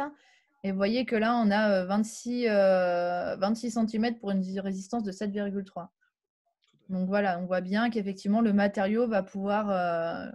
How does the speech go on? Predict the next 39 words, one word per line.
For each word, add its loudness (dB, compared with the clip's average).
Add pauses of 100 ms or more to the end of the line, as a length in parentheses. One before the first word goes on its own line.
(140)
jouer -2
sur -8
l'épaisseur -2
mise 2
en -2
œuvre 0
et -4
du -10
coup -10
sur -8
la -4
résistance -8
thermique -4
finale. -12 (1000)
Euh, 6
voilà, 6
donc 2
là, 6
effectivement, 0
hein, 2
en -4
comble 6
perdu, 2
on 4
est 4
sur -4
des -2
tarifs, 0
euh, -2
moindres. 0 (560)
Euh, -2
c'est-à-dire -6
que -8
c'est -2
plus -6
facile -2
à, 0
à -6
poser. -4